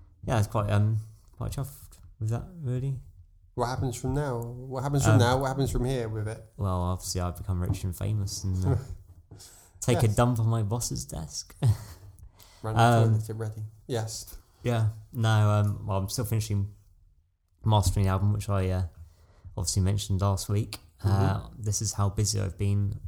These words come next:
Speaker 1: I haven't finished it, but I have nothing to show for the other stuff that I have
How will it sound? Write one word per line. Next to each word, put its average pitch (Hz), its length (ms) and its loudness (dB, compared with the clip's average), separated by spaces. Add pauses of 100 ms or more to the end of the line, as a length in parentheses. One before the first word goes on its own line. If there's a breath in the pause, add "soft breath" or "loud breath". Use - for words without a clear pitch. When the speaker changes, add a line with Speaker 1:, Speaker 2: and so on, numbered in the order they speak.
(140)
Speaker 1:
I 104 80 -8
haven't 101 400 -2
finished 98 380 0
it, 95 260 -2
but 95 120 -2
I 98 80 2
have 95 120 -2
nothing 101 460 2
to 98 100 -4
show 95 380 0
for - 180 -8
the 95 120 -2
other 90 160 -2
stuff - 400 -6
that 95 80 -6
I 90 140 -2
have 92 300 -4